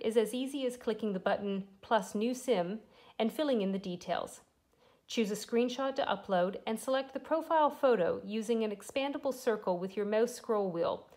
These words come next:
although this step is significantly trickier if, like me, you use a trackpad,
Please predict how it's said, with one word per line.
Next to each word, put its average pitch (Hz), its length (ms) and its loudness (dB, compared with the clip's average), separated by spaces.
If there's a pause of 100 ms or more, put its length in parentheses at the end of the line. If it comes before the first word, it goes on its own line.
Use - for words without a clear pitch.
(340)
although 240 400 10
this 294 240 -4
step 339 280 0
is 294 320 -2
significantly 262 800 0
trickier 214 560 0
if, 202 300 -4
like 185 220 0
me, 240 420 2
you 226 140 0
use 262 240 0
a 240 60 0
trackpad, 226 680 0